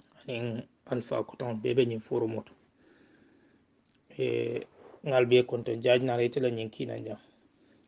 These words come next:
Di am la koton be konton. An su ngal be konton.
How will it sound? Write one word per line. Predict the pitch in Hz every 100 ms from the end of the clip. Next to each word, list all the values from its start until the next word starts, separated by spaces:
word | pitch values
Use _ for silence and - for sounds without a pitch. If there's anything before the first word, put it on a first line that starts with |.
| _
Di | 127
am | 120 123
la | 110
koton | - 123 117 110
be | 131
konton. | 127 110 107 101 - _ _ _ _ _ _ _ _ _ _ -
An | 143 110
su | - 131
ngal | 120
be | 110 113
konton. | - 113 -